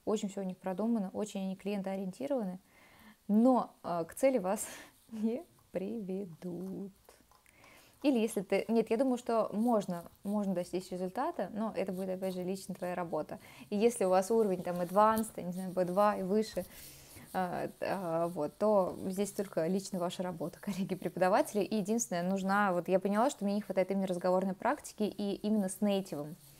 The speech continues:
Нейтив спикер или, по крайней мере, человек, который там долго, ну, он говорит только, только на английском. Вот с филиппинкой было классно заниматься, потому что она не говорит по-русски. <laughs> То есть и здесь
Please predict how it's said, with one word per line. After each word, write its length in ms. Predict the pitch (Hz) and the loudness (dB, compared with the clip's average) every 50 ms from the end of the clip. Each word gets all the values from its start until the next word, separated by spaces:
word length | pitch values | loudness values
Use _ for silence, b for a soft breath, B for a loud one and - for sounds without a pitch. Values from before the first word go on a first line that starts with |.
| B B B B B B B B B | B B B B B B B B B
Нейтив 500 | - 208 226 254 285 294 - - 262 254 254 - - - 202 220 | 0 2 4 4 4 2 2 2 0 0 0 -2 -4 -4 -4 -4
спикер 580 | 220 - - 233 226 214 220 - 208 196 190 185 | -4 -6 -6 -4 -4 -4 -2 0 2 2 2 2
или, 320 | - 196 196 196 175 165 | 0 -2 -2 -2 -2 -2
по 140 | 160 - 170 | -2 -2 -4
крайней 260 | - 190 196 196 190 | -2 0 0 0 2
мере, 140 | 185 165 170 | 0 0 -2
человек, 240 | - - 190 185 - | 0 0 0 0 0
который 480 | 170 - - 165 160 156 147 139 139 | -4 -4 -2 -2 0 0 0 -2 -4
там 160 | - - 156 196 175 156 - | -4 -8 -8 -8 -10 -10 -8
долго, 420 | 175 165 190 180 170 156 156 151 - - | 0 2 4 4 4 2 -2 -6 -6 -6
ну, 220 | - 185 190 - - - | -6 -6 -6 -6 -6 -8
он 200 | - 156 156 156 - | -8 -8 -8 -8 -6
говорит 340 | - 175 190 196 185 180 - | -2 2 4 4 4 4 2
только, 260 | 185 175 175 196 190 | 0 0 0 -2 -6
только 320 | 196 - 214 202 190 202 | -4 -2 0 0 0 0
на 80 | 185 180 | -2 -4
английском. 440 | 180 175 190 254 302 - - - 180 | -2 0 0 0 0 0 -4 -4 -2
Вот 180 | 180 180 - - | -2 -2 -4 -6
с 120 | - - - | -12 -10 -6
филиппинкой 460 | - 208 190 190 - 277 302 - 202 | -2 -2 0 0 0 0 0 0 0
было 140 | 185 185 180 | 0 0 0
классно 340 | 180 - 196 202 196 208 185 | 0 0 0 0 0 -2 -6
заниматься, 440 | 190 180 175 185 208 226 220 - | -6 -6 -6 -4 -6 -6 -6 -8
потому 260 | - - 175 175 180 185 | -12 -12 -10 -8 -8 -10
что 160 | - 190 180 | -10 -10 -10
она 200 | 170 175 185 190 B B B B B | -8 -8 -10 -10 B B B B B
не 80 | - 196 | -6 -2
говорит 320 | 175 185 175 180 190 185 | 0 2 2 2 2 0
по-русски. 480 | - 175 160 151 156 - - - - - B B B B B | -2 -2 -2 -2 -2 -4 -8 -12 -12 -12 B B B B B
<laughs> 240 | B B B B - | B B B B 2
То 60 | 254 | 4
есть 380 | 262 254 240 214 220 220 202 | 6 6 4 4 2 0 0
и 200 | 220 214 196 196 | 0 0 0 0
здесь 400 | 190 185 185 190 196 220 - - | -4 -2 0 0 -2 -2 -4 -8